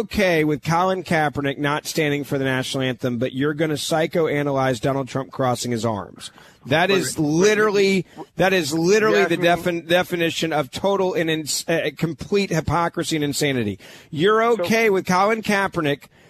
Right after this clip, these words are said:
Speaker 1: not being a part of the national anthem and advocate for it and support it, but Donald Trump crosses his arms at a funeral, and you're gonna psychoanalyze that and say it's terrible.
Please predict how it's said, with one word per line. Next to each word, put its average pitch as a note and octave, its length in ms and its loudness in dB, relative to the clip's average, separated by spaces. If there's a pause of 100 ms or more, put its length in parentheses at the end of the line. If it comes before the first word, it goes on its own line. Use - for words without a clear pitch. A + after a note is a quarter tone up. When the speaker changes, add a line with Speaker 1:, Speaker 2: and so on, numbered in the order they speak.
(140)
Speaker 1:
not F#3+ 400 0
being G#3 200 0
a F#3 60 0
part F#3 260 2
of F3 80 0
the E3+ 40 0
national E3 440 -2
anthem C#3 400 -4 (420)
and E3 160 2
advocate F#3 640 0
for D#3 240 0
it C#3+ 60 -4
and E3 200 -2
support G3 440 0
it, D#3 120 0
but D3+ 160 -2
Donald G#3 360 2
Trump G#3 440 0 (460)
crosses G#3+ 540 2
his F#3+ 120 -2
arms G#3+ 360 2
at F3+ 80 2
a F3 80 2
funeral, F#3 640 0
and D#3+ 180 0
you're G3 160 2
gonna G#3 180 0
psychoanalyze F#3+ 1000 0
that F#3 180 2
and D#3+ 100 -8
say D#3+ 140 4
it's C#3 180 -4
terrible. D#3 640 0